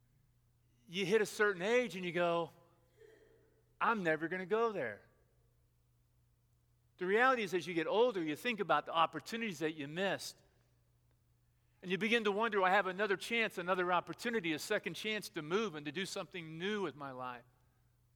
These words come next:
And so I think what happened with Abram is finally, after year after year after year after year, he finally said, "It's either now or never. I'm gonna get up and I'm gonna go."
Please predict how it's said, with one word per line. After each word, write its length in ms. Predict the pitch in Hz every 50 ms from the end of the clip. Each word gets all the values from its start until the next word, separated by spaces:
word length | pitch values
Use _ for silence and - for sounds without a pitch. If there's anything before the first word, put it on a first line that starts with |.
| _ _ _ _ _ _ _ _ _ _ _ _ _ _ _ _ _ _
And 100 | 185 175
so 140 | - 220 226
I 100 | 247 247
think 180 | 240 247 214
what 140 | 196 214 202
happened 320 | 196 208 208 202 208 196 185
with 120 | 170 151
Abram 520 | 160 196 247 208 196 170 156 165 185 180 - - _ _ _ _ _ _ _ _ _ _ _ _
is 140 | - 175 -
finally, 600 | - - 196 208 240 247 220 202 190 185 185 175 - - - - - _ 170
after 320 | 190 202 190 - 185 165
year 500 | 156 160 196 214 226 226 226 226 208 190
after 280 | 180 160 - 175 160 156
year 400 | 165 196 214 220 214 208 202 185
after 260 | 170 156 - 165 160
year 340 | 160 185 202 208 208 196 190
after 240 | 180 165 - 175
year, 360 | 160 160 180 226 247 254 233 185
he 120 | 196 185
finally 380 | - - 190 190 190 190 190 175
said, 380 | - - 208 190 190 185 - - - - - _ _ _ _ _ _ _ _ _ _ _ _ _ _ _
"It's 160 | 143 - - 160
either 240 | 160 151 160 156
now 240 | 151 156 160 165 165
or 100 | 160 165
never. 400 | 160 170 190 185 156 131 120 113 - _ _ _ _ _ _ _ _ _ _ _ _ _ _ _ _ _ _ _ _ _ _ _ _ _ _ _ _ _ _ _ _ _ _ _ _ _ _ _ _ _ _ _ -
I'm 140 | 143 175 190
gonna 160 | 185 160 143
get 180 | 120 143 143 151
up 160 | 151 147 -
and 100 | 156 151
I'm 100 | 151 151
gonna 120 | 156 151
go." 360 | 139 156 160 151 135 113 101